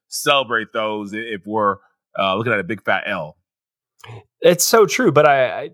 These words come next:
Speaker 2: you know, the offensive line is one of those reasons where I was saying they didn't play great, but there are some real positive takeaways.
Speaker 1: Yeah.
Speaker 2: And,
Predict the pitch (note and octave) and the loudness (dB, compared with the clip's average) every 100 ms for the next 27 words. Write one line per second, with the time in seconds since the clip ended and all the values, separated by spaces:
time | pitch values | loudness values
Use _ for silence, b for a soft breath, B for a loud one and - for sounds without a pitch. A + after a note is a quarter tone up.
0 | - D#3 D3+ A#2+ A#2+ - C#3+ B2+ D#3+ F#3+ | -10 0 2 2 -2 -2 0 4 4 2
1 | G3+ E3 C3 D3+ F#3 D#3 C3+ E3 F3 D#3+ | 0 0 0 2 2 0 -2 0 2 2
2 | C3+ D3 C3+ C3 A#2+ C3+ C3 C3 A2+ A#2+ | 4 2 4 0 0 -2 -2 -2 0 2
3 | A2+ A#2 - C3 A#2 A2+ C3+ F3+ A3+ F#3+ | 2 0 -2 -2 -2 -2 -2 0 0 0
4 | F3+ F#3+ A#2+ C3 C#3+ C#3 C3 D#3 E3 F3+ | 0 0 0 -2 0 0 2 2 2 -2
5 | C3 A#2 C3 D3+ C3 - C#3 B2+ A2+ G#2 | -2 -2 0 4 2 4 2 2 -4 -8
6 | - F#3+ F#3 A#2+ A2+ A2 A2+ A#2 C#3 B2 | -2 -2 0 0 0 0 2 2 2 -2
7 | B2 | -4